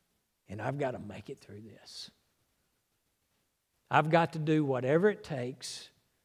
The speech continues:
and I'm private, and I'm personal, and I don't want people to know what's going on or what I'm going through."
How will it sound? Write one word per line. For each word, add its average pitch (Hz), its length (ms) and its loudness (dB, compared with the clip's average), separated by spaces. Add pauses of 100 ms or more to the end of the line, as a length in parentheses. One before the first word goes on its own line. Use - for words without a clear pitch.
(880)
and 104 120 -6
I'm 170 200 2
private, 208 720 4
and 139 160 -4
I'm 190 180 2
personal, 208 680 4
and 147 120 2
I 180 160 10
don't 220 220 4
want 202 260 0
people 196 300 2
to 156 100 2
know 226 680 4 (580)
what's 190 300 8
going 202 340 4
on 220 420 0
or 143 200 2 (300)
what 202 200 10
I'm 208 240 6
going 214 480 6
through." 214 640 -6